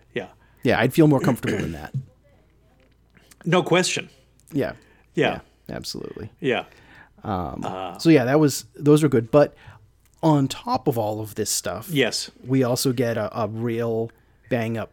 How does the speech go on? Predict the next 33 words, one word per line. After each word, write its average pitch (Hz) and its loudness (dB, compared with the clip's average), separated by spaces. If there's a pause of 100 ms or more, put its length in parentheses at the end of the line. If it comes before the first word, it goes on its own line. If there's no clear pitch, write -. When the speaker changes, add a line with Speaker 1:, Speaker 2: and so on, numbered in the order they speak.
Speaker 2:
Bester 98 -4
episode. - -8
Speaker 1:
Oh, 147 4 (300)
God 165 2
Speaker 2:
Um, - -14
Speaker 1:
bless, 151 2
do 135 0
we 123 4
ever. 127 0 (120)
Speaker 2:
Which, 131 -2 (100)
you 135 0
know, 113 0
and, 120 -4 (240)
and 127 -2 (420)
we 135 0
were 123 2
talking 123 0
before 110 -2
we 104 -6
started 107 -4
recording, 135 0 (320)
you 123 -4
know, 104 -2
we 117 -4
get 113 -4 (300)
half 151 0
of 151 -4
the 147 -2
Bester 143 0
that 120 0
we 123 0
always 117 0
wanted. 127 0